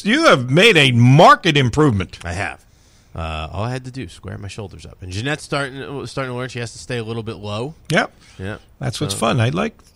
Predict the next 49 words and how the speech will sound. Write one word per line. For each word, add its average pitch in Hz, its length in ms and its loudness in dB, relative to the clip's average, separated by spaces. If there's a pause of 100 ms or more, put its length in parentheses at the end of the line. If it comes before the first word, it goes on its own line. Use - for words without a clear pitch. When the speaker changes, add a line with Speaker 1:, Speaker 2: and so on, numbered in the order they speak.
Speaker 1:
when 131 160 -4
people 127 260 -4
try 101 200 -4
and 107 80 -4
get 98 120 -8
better 92 280 -8
at - 60 -12
what - 120 -10
they're 107 140 -8
doing. 92 180 -6
It 160 60 -4
makes 190 240 -4
it 208 80 -6
funner - 360 -6
for - 160 -16
me. 85 220 -14
It's 147 160 -4
funner. 175 380 -2 (480)
Speaker 2:
It 107 180 -6 (140)
Speaker 1:
Or, 139 100 0
or 131 40 4
more 123 180 2
fun. - 260 -12 (280)
Speaker 2:
It 98 40 -10
was 90 100 -10
definitely 90 420 -8
funner 87 400 -16
Speaker 1:
Yeah. 90 100 -10
Speaker 2:
for 87 80 -12
me 85 200 -14
'cause 87 160 -14
I 98 120 -8
was, 90 140 -10
I 107 160 -6
was 95 120 -8
ready 90 180 -8
to 78 80 -16
burn 80 200 -10
the 117 120 -8
Speaker 1:
Oh, 113 40 0
you 110 140 0
Speaker 2:
bowling 113 60 0
Speaker 1:
were 104 80 -2
Speaker 2:
alley 98 120 -4
Speaker 1:
really 95 140 -6
Speaker 2:
down. - 120 -8
Speaker 1:
ready. 82 100 -10
Speaker 2:
I 82 100 -8
was, 76 300 -14